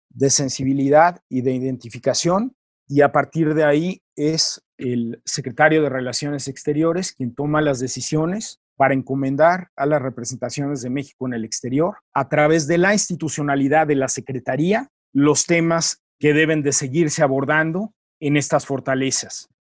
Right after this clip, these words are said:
El trabajo de esta dirección ejecutiva que tú mencionas es transversal, no es abrir una nueva línea o abrir una nueva oficina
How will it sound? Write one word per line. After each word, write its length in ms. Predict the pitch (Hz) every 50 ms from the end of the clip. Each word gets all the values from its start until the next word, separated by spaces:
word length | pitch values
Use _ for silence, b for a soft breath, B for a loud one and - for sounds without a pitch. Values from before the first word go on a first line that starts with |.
| _ _ _
El 160 | - 147 135
trabajo 540 | - 147 147 151 165 175 175 165 - 180 180
de 100 | 160 175
esta 480 | 175 156 - - - 175 165 165 160 -
dirección 580 | - 135 135 131 135 127 - - - 151 147 160
ejecutiva 680 | 147 - - 120 _ - 117 - - 151 151 156 156
que 100 | 151 -
tú 140 | 107 _ 143
mencionas 720 | 143 143 139 131 - - 151 151 151 160 165 170 - - - _
es 180 | 156 165 -
transversal, 800 | - 185 180 165 143 131 139 143 131 - - 156 151 143 131 123 _ _ _
no 480 | - 139 151 160 170 175 180 185 190 196
es 180 | 185 - -
abrir 380 | 175 156 143 156 156 160 156 151
una 180 | 156 156 151 147
nueva 320 | 147 147 143 143 143 139
línea 560 | 139 147 151 160 160 160 160 156 156 156 - _
o 140 | - 127 131
abrir 300 | 131 131 135 143 151 143
una 220 | 147 147 147 143 143
nueva 280 | 139 139 143 135 139
oficina 680 | 135 - - 117 - - 151 151 147 147 156 160 -